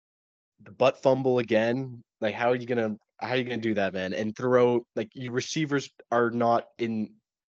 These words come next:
the green uniforms, they're in the blue ones. I don't know if he knew that, you know? After that, he didn't throw,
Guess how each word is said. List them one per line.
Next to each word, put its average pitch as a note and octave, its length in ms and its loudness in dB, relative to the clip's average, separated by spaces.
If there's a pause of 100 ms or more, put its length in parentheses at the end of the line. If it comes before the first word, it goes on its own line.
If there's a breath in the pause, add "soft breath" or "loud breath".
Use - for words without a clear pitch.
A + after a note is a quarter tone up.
(240)
the A#2 120 -6
green A2 300 -2
uniforms, F#2 440 -6
they're G2+ 80 -2
in G#2 60 -2
the G#2 60 -2
blue G2 180 -4
ones. F2 160 -6
I G#2+ 80 2
don't B2+ 100 -2
know B2 60 0
if B2 80 -2
he A#2 100 -4
knew A2 200 0
that, F2+ 240 -6 (420 soft breath)
you G2+ 120 -6
know? G#2 220 -2 (720 soft breath)
After D#3 300 6
that, D3 240 8
he B2 120 -4
didn't C#3+ 220 0
throw, C3 200 2